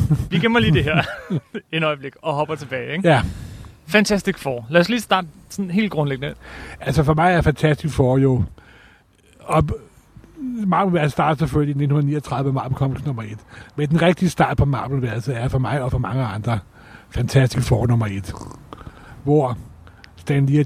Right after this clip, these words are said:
Speaker 2: Jack Kirby sagde til sig selv, blandt andet på grund af en succes, som D C havde haft med, at de også har genoplevet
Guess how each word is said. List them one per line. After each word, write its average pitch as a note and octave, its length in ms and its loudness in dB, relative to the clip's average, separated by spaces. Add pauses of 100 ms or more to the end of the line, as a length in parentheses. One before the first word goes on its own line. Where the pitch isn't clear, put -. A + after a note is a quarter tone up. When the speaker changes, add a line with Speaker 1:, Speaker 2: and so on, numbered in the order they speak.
Speaker 2:
Jack C#3 180 2
Kirby B2+ 380 2 (1400)
sagde D#3 260 0
til D3+ 120 4
sig B2+ 120 0
selv, D#3+ 180 2 (320)
blandt D#3+ 200 6
andet F#3+ 200 2
på - 60 4
grund D#3+ 180 6
af D#3+ 100 4
en D3+ 60 2
succes, D#3 400 2
som D3 100 -2
D - 40 -6 (140)
C C3+ 80 -8
havde D3+ 160 6
haft B2 260 0
med, D3+ 100 2
at B2+ 360 -4
de C3+ 80 2
også C3 120 0
har C#3+ 80 -4
genoplevet C#3+ 360 2